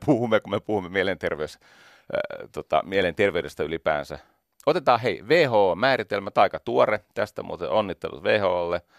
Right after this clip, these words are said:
että miten ikinä tähän päädyitte, niin olette tainneet tehdä hyvää työtä. Mä en ole aina näistä komiteatyöskentelyiden hedelmistä kauhean innostunut, mutta nyt tällä hetkellä olen. Tää on kattava,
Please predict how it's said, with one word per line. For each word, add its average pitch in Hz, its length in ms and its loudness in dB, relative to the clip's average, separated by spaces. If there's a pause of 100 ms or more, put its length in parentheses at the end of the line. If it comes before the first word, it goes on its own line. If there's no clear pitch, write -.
(720)
että - 240 -16
miten 95 340 -4
ikinä 98 260 -6
tähän 90 260 -2
päädyitte, 95 680 0 (260)
niin - 160 -20
olette 82 340 -8
tainneet 90 500 0
tehdä 85 260 -4
hyvää 90 300 -4
työtä. 98 380 -2 (2000)
Mä - 80 -18
en 82 100 -10
ole 85 100 0
aina 92 300 2
näistä 82 320 -8
komiteatyöskentelyiden 80 2000 -8
hedelmistä 82 540 -6
kauhean 85 360 0
innostunut, 104 520 -4
mutta 98 240 -8
nyt 110 160 -12 (140)
tällä - 200 -2
hetkellä - 400 -8 (520)
olen. 110 380 4 (880)
Tää 104 120 0
on 85 100 -6
kattava, - 500 0